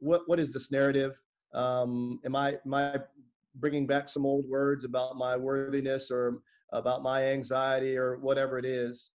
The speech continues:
And then I think the last movement you gotta do is you gotta figure out, uh, do I refine or do I hold steady?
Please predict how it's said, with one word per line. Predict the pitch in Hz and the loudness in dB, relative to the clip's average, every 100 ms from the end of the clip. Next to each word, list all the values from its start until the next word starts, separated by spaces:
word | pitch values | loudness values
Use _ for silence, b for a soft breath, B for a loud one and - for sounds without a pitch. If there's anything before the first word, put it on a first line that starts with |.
| - | -8
And | 175 | -2
then | 170 165 | 0 2
I | 156 | 0
think | 156 | -2
the | 135 | -4
last | 135 151 151 143 | 0 2 0 -2
movement | 135 131 127 | -6 -6 -8
you | 123 | -6
gotta | 123 131 127 127 123 | -2 0 0 -2 -6
do | 120 127 | -4 -4
is | 123 | -4
you | 127 | -4
gotta | 139 135 135 | -2 -2 -4
figure | 131 127 | -6 -2
out, | 123 123 - _ _ _ | 0 0 -4 _ _ _
uh, | 123 127 | -2 0
do | 147 | 2
I | 160 | 4
refine | 151 147 143 160 156 156 156 | 4 2 2 0 2 2 2
or | 139 | 2
do | 139 | 2
I | 131 | 2
hold | 131 127 123 | 0 -2 -6
steady? | - 117 110 | -8 -6 -6